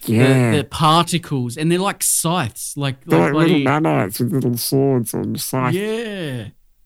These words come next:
Speaker 2: Yeah.
Speaker 1: It look-,
Speaker 2: Oh.
Speaker 1: and, and
Speaker 2: Cut
Speaker 1: obviously
Speaker 2: his
Speaker 1: the
Speaker 2: brain up from the inside. Yeah.
Speaker 1: Now, I wondered, are they just, like, are they programmed nanites? Are
Speaker 2: I
Speaker 1: they,
Speaker 2: think
Speaker 1: or are
Speaker 2: so.
Speaker 1: they,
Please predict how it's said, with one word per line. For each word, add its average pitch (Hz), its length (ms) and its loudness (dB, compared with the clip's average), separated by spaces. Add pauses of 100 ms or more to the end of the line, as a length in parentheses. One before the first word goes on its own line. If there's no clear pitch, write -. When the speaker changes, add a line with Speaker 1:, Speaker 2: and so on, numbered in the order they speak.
(100)
Speaker 2:
Yeah. 117 340 2
Speaker 1:
It 107 60 -2
look-, - 80 -12
Speaker 2:
Oh. 120 760 0
Speaker 1:
and, 170 160 -6 (300)
and 160 140 -2
Speaker 2:
Cut 165 60 -2
Speaker 1:
obviously 156 520 0
Speaker 2:
his 127 100 -8
Speaker 1:
the 139 80 -8
Speaker 2:
brain 131 300 0
up 104 180 -4
from 104 140 -4
the 107 120 0
inside. 117 680 -2
Yeah. 101 200 -8 (880)
Speaker 1:
Now, 170 180 -2
I 185 60 0
wondered, 233 460 -4
are 165 100 -2
they 220 180 -2
just, 220 240 -6
like, 190 200 -6 (240)
are 151 80 -6
they 165 140 -2
programmed 160 760 0
nanites? 180 680 -4
Are 120 120 -4
Speaker 2:
I 127 40 2
Speaker 1:
they, 123 100 -2
Speaker 2:
think - 200 0
Speaker 1:
or 147 60 -2
are - 20 -2
Speaker 2:
so. 143 80 -2
Speaker 1:
they, 143 300 -6